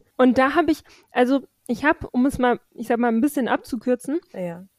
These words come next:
Speaker 1: ich habe, egal welche Jobs ich in meinem Leben durchlaufen hab, immer wieder gemerkt, irgendwie führt mich dieses Gefühl in mir drin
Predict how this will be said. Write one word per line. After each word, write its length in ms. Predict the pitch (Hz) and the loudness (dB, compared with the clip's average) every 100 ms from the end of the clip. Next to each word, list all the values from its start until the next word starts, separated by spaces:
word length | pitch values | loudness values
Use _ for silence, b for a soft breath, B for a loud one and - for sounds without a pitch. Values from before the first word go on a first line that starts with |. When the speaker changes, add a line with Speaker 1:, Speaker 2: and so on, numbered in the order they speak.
| - | -8
Speaker 1:
ich 160 | 233 254 | -6 -2
habe, 300 | 269 240 240 | 0 0 -2
egal 400 | 214 254 285 247 | 0 2 2 0
welche 260 | 254 - | -2 -2
Jobs 360 | 214 247 269 - | -2 -2 -2 -6
ich 120 | 226 | -8
in 60 | 220 | -4
meinem 220 | 220 220 | -2 -2
Leben 240 | 247 254 | -2 -2
durchlaufen 580 | 247 226 220 220 208 208 | -2 -4 0 0 0 -4
hab, 120 | 202 - - | -4 -8 -4
immer 460 | 262 277 277 247 | -2 0 -2 -4
wieder 300 | 226 226 240 | -6 -2 -2
gemerkt, 760 | 220 214 214 208 202 220 - - b b b b - | -4 -4 -2 0 0 -2 -6 -14 b b b b 0
irgendwie 600 | 269 294 302 247 240 262 | 2 4 2 0 -2 -4
führt 380 | - 285 311 | -2 -4 -2
mich 260 | 247 254 - | 0 -2 -2
dieses 440 | 233 220 226 - | -6 -4 -6 -6
Gefühl 380 | - 214 - 302 | -8 -8 -2 0
in 220 | 233 254 285 | 2 0 -2
mir 120 | 302 | -2
drin 400 | - 233 247 | -4 -2 -2